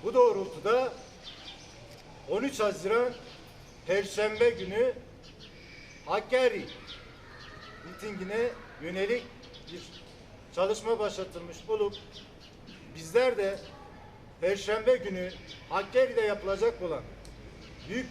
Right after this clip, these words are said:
Hakkari mitingine tüm demokratik kamuoyunu, tüm halklarımızı, tüm sendikaları, demokratik kitle örgütlerini ve bu noktada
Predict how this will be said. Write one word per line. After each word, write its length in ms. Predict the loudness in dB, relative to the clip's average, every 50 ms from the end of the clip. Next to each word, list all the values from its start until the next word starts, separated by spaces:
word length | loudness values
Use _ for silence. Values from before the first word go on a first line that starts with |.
| -8 -4 0
Hakkari 480 | 0 0 2 4 4 6 6 6 4
mitingine 640 | 2 -4 -8 -8 -10 -10 -8 -4 0 2 2 2 2 -2 -6 -14 -14 -14 -14 -14 -16 -16 -16 -16 -14 -14 -14 -14 -14 -14 -12 -8
tüm 200 | -6 -6 -2 0
demokratik 640 | 2 2 2 0 -2 -2 -2 -2 -2 -4 -8 -4 0
kamuoyunu, 560 | 0 2 2 2 0 -2 -2 -2 -4 -4 -6 -6 -8 -10 -14 -14 -14 -16 -16 -16 -16 -16 -16 -16 -16 -16 -16 -16 -16 -16 -16 -16 -16 -16 -16 -14 -10 -6
tüm 160 | -4 -4 -2
halklarımızı, 920 | 2 2 2 2 2 0 0 0 2 0 -2 -6 -6 -2 0 2 2 2 0 -2 -10 -18 -18 -20 -18 -18 -18 -18 -18 -18 -18 -18 -18 -18 -16 -12 -8
tüm 160 | -6 -6 -4
sendikaları, 920 | -2 0 0 0 0 -2 -4 -2 -2 0 2 2 4 4 4 4 4 4 0 -4 -12 -16 -18 -18 -18 -18 -18 -18 -18 -18 -18 -18 -18 -18 -6 0
demokratik 600 | 2 4 4 4 4 4 2 0 0 -2 -4 -6
kitle 260 | -8 -12 -2 4 8
örgütlerini 840 | 10 10 10 8 4 -2 -8 -6 -4 -4 -2 -2 2 4 4 4 4 2 -4 -12 -14 -14 -14 -14 -14 -14 -14 -14 -14 -8 -2 2
ve 260 | 4 4 4 4 2 -2 -8 -12 -12 -14 -12 -12 -12 -12 -14 -14 -14 -12 -4 0
bu 100 | 4 4
noktada 680 | 4 4 2 0 0 2 4 6 4 4 4 2